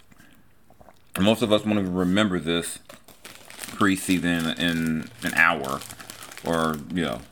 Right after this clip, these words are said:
as I record this on a Thursday night after my L A Dodgers, uh, won in San Francisco. That's gonna make some of you wanna turn this off, but hey, oh well. <laughs>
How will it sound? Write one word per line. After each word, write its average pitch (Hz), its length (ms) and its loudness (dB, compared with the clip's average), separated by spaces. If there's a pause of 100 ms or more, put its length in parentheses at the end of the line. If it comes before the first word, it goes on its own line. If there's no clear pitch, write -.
(140)
as 92 140 0
I 90 60 6
record 92 400 0
this 87 100 -6
on 82 100 -2
a 78 60 -4
Thursday 85 480 0
night 82 240 2
after 78 180 -6
my 80 260 0
L 82 200 0
A 80 100 0
Dodgers, 78 580 0
uh, 71 260 -4 (440)
won 90 340 2
in 82 200 -4
San 76 240 -2
Francisco. 80 640 -2 (420)
That's - 120 -14
gonna 92 160 2
make 85 180 2
some 90 180 0
of 85 40 4
you 85 120 2
wanna 82 200 -2
turn 82 280 -2
this 80 200 -4
off, 82 280 0
but 76 200 -2
hey, 64 320 -2
oh 113 100 0
well. 82 300 2 (340)
<laughs> 127 60 0